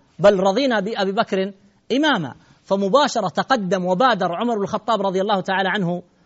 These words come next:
وأرضاه وبايع أبا بكر رضي الله تعالى عنه وأرضاه، فاجتمع الناس كلهم على مبايعة أبي بكر رضي الله تعالى عنه وأرضاه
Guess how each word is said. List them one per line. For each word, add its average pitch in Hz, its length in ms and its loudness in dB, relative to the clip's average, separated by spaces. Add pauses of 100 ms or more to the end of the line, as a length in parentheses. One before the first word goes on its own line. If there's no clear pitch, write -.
(120)
وأرضاه 208 480 0 (300)
وبايع 190 600 4 (1400)
أبا 196 180 2
بكر 220 300 0
رضي 202 160 0
الله 202 120 2
تعالى 202 260 0
عنه 190 180 -2
وأرضاه، 185 460 0 (320)
فاجتمع 208 1120 -2
الناس 190 340 -4
كلهم 302 560 2
على 208 200 2
مبايعة 185 580 0 (380)
أبي 180 180 0
بكر 214 220 -2
رضي 180 160 0
الله 180 120 2
تعالى 190 260 0
عنه 170 200 -2
وأرضاه 160 580 -2